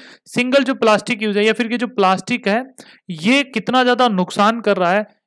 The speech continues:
इसको हम जान लेते हैं। देखिए, जो एक तरीके से हम बात करें, ज-, ये जो हम बीच हम देखते हैं ना कि समुद्र के जो किनारे हैं,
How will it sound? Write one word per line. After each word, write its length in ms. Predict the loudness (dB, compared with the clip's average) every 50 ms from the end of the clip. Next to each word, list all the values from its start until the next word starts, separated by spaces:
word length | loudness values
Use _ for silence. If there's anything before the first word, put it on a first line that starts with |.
| _ _
इसको 260 | -6 -6 -4 0 2 2
हम 120 | 2 4
जान 220 | 2 2 2 2
लेते 220 | 0 -4 -4 -6 -8
हैं। 140 | -8 -12 -18 _ _
देखिए, 400 | -2 -2 -2 0 -2 -4 -4 -6 -12 _ -20 -20 -20 -20 _ _ _ -6
जो 460 | 0 2 4 4 6 4 4 2 0 -4 -4
एक 180 | -4 -4 -2 -2
तरीके 220 | -4 -2 -2 -2
से 100 | -2 -2
हम 100 | -2 0
बात 280 | 2 2 2 2 0 -2
करें, 400 | -4 -4 -2 -2 -4 -6 -4 -2
ज-, 60 | 0
ये 320 | 0 2 0 0 0 0
जो 120 | 0 0 0
हम 180 | 0 -2 -2
बीच 320 | 0 0 2 2 2 0 -2
हम 120 | -2 0
देखते 240 | 0 -2 -2 -2 0
हैं 20 |
ना 100 | 0 0
कि 160 | 0 0 -2 -2
समुद्र 400 | -2 -2 -2 -2 -2 -2 -2 -2
के 100 | -2 -4
जो 100 | -4 -4
किनारे 360 | -4 -2 0 0 2 2 0
हैं, 200 | -2 -2 -6